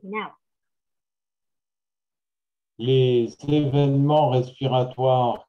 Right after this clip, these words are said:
Speaker 2: qui caractérisent ce syndrome de haute résistance, on les appelle des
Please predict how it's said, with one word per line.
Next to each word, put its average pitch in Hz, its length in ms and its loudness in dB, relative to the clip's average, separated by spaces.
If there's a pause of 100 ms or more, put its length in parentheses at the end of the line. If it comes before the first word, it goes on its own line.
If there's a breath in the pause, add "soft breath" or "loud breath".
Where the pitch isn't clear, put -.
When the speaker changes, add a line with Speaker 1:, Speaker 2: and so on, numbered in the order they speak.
Speaker 2:
qui 107 220 -14
caractérisent 123 1040 -4
ce 92 460 -4
syndrome 117 500 -2
de 107 80 -4
haute 110 260 -2
résistance, 107 720 -4
on 117 120 -4
les 107 180 -6
appelle 110 440 -6
des 90 240 -4